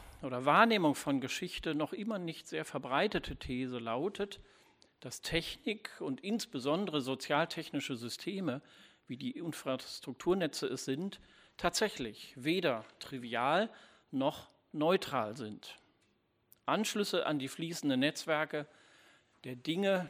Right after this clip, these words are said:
der Energien, der Ideen, der Informationen, der Menschen und so weiter wurden im Laufe der Moderne immer wichtiger und sie haben spezifische Anschlussstrukturen geschaffen.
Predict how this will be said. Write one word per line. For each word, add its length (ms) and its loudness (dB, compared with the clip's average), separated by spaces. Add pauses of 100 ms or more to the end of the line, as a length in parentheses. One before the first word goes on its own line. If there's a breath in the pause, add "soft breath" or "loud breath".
der 140 0
Energien, 760 -2
der 140 -2
Ideen, 500 2
der 140 2
Informationen, 960 2
der 140 4
Menschen 440 2
und 160 0
so 120 0
weiter 420 2 (680 loud breath)
wurden 300 8
im 100 2
Laufe 340 8
der 120 6
Moderne 680 2 (180)
immer 280 0
wichtiger 560 0 (800 soft breath)
und 160 -4
sie 140 0
haben 280 8
spezifische 1040 -4
Anschlussstrukturen 1400 0
geschaffen. 480 -6